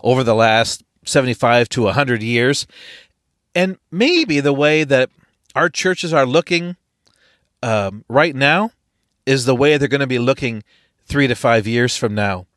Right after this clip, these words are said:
Maybe the way our churches looked three to five years ago won't be the same that we'll ever see again. Maybe what we have now is what we're going to have in the future. Or what if, what if it gets worse?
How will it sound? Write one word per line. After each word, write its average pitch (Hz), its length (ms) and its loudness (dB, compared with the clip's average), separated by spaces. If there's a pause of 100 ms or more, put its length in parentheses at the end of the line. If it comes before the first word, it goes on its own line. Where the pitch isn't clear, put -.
(440)
Maybe 185 180 0
the 180 120 2
way 175 200 4
our 170 120 2
churches 160 520 -2
looked 156 220 2
three 165 180 -4
to 160 80 -2
five 151 260 2
years 156 260 -2
ago 156 280 0
won't 147 380 2
be 165 120 2
the 156 140 -2
same 165 340 0
that 143 120 -2
we'll 151 180 2
ever 143 160 0
see 151 280 -4
again. 131 500 0 (480)
Maybe 170 240 -2
what 147 180 0
we 151 120 2
have 135 300 -2
now 113 520 -2 (560)
is 131 180 2
what 151 80 4
we're 139 100 0
going 156 220 0
to 156 120 0
have 113 320 2
in 113 100 -4
the 110 80 -4
future. 120 520 -2 (360)
Or 170 260 6
what 190 320 -2
if, 170 400 -4 (580)
what 180 200 -6
if 214 180 -2
it 180 80 -4
gets 170 280 -8
worse? 123 460 -6